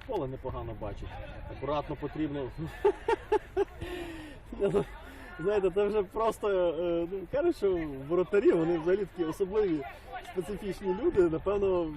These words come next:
якби там нападник там кілька разів там зробив щось і в нього би не вийшло, він би більше так не робив. Ні, Горох має все-таки довести задумане до кінця.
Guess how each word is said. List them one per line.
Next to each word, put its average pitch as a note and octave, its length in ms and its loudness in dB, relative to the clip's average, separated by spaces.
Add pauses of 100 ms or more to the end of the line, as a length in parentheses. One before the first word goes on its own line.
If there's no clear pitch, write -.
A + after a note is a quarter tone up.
(120)
якби D3+ 260 0
там D#3+ 420 -2
нападник A3+ 500 0
там F3+ 300 -2
кілька F#3+ 240 0
разів F3+ 380 2
там D3+ 220 -2
зробив F#3 360 0
щось E3 200 -2
і E3 60 4
в D#3+ 60 -2
нього E3+ 180 2
би E3 120 2
не F3+ 120 4
вийшло, E3 300 2
він E3 60 0
би F3 80 2
більше G3+ 260 -4
так F#3+ 180 0
не A3 100 -2
робив. B3 380 0 (440)
Ні, C#3+ 260 0
Горох D#3+ 460 0
має E3+ 360 0
все-таки E3 600 -2 (300)
довести D3+ 640 0 (500)
задумане E3 560 4
до D#3 140 0
кінця. F#3+ 540 0